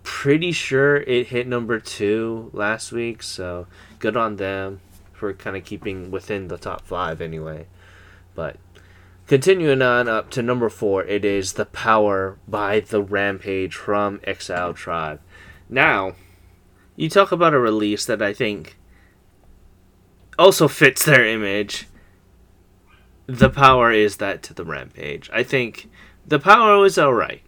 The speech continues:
You know, they are reintroducing themselves as this type of style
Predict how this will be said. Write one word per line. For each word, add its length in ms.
You 120
know, 180
they 680
are 360
reintroducing 1000
themselves 600
as 340
this 260
type 300
of 200
style 640